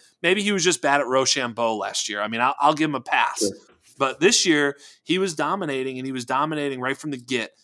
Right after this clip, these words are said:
Speaker 1: And, um, you know, uh, we, do we, do we have any idea what he's gonna weigh? I mean, he's, first of all, he's gonna be short. What, how tall was Devonta Smith?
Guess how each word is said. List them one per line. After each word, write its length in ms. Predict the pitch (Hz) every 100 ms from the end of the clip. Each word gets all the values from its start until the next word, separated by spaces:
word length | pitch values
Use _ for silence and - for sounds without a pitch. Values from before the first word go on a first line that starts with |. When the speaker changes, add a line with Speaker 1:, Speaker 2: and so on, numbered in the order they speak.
| _ _
Speaker 1:
And, 460 | - 117 117 117 117
um, 400 | 113 113 107 107 _ _ _ _ _ _ - - -
you 80 | 151
know, 160 | 120 - - _ -
uh, 460 | 127 120 117 113 120
we, 200 | 147 151 147
do 140 | 151
we, 120 | 170
do 120 | 143
we 60 | 147
have 140 | 156
any 140 | 165 156
idea 280 | 147 143 135
what 100 | 110
he's 180 | 160
gonna 180 | 151 175
weigh? 200 | 165 180
I 60 | 160
mean, 100 | 135
he's, 120 | 139
first 240 | - 190
of 40 | -
all, 60 |
he's 100 | 127
gonna 80 | 143
be 80 | 120
short. 320 | - 160 135
What, 300 | 160 - 156 -
how 180 | 226
tall 240 | 254 247 190
was 120 | 131
Devonta 400 | 123 120 117 110
Smith? 220 | - 113